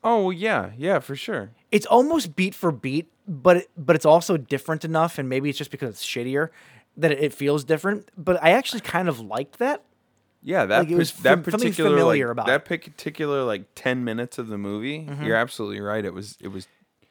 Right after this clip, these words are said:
Speaker 1: it was set up exactly the same way as,
Speaker 2: Yeah.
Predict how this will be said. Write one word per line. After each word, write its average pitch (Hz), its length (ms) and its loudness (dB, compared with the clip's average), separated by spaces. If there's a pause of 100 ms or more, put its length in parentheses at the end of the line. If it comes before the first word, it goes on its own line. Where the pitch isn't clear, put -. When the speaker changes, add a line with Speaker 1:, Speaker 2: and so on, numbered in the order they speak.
(520)
Speaker 1:
it 110 60 -4
was 110 320 -4
set 120 340 2
up 117 160 2
exactly 104 580 -4
the 90 140 -8
same 95 280 -8
way 92 280 -8 (380)
as, 104 160 -4
Speaker 2:
Yeah. 131 200 0